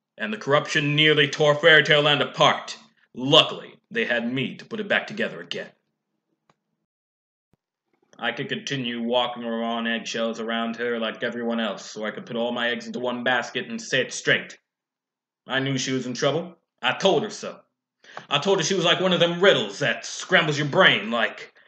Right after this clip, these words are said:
which came first, the chicken or the egg? I told her to beat it unless she wanted to have a talk with all the king's horses and all the king's men.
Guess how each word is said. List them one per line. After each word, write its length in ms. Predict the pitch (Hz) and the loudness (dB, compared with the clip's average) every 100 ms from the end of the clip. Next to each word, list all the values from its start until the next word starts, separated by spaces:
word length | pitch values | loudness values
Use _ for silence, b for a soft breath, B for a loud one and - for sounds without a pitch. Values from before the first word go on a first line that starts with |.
| b _ _ | b _ _
which 240 | 170 156 | -4 0
came 240 | - 143 127 | 2 2 4
first, 380 | 156 - - | 2 2 -8
the 80 | 110 | -12
chicken 360 | 104 - - 85 - _ _ _ _ _ _ _ _ | -2 0 0 -6 -14 _ _ _ _ _ _ _ _
or 140 | - 95 | -16 -16
the 100 | - _ | -18 _
egg? 460 | 147 104 - - - _ _ _ _ _ _ _ _ _ _ _ _ _ _ _ _ _ | 2 2 -2 -18 -20 _ _ _ _ _ _ _ _ _ _ _ _ _ _ _ _ _
I 100 | 127 | -6
told 240 | 131 160 | 0 2
her 80 | 143 | 4
to 180 | 127 113 | 2 0
beat 200 | 190 190 | 2 4
it 100 | 120 | 4
unless 300 | 127 127 131 | 0 0 -2
she 160 | - 135 | -2 -4
wanted 300 | 127 135 127 | -2 0 0
to 80 | 131 | 0
have 160 | 127 | -2
a 80 | 113 | -4
talk 320 | - 156 - | 2 2 2
with 100 | 127 | -2
all 220 | 139 139 | -2 0
the 60 | 131 | -2
king's 260 | 131 127 - | -6 -6 -4
horses 360 | 131 117 117 | -4 -4 -6
and 100 | 127 | -2
all 140 | 131 123 | 0 0
the 80 | |
king's 320 | 117 127 110 98 | -2 -4 -4 -4
men. 340 | 110 92 - | -4 -6 -10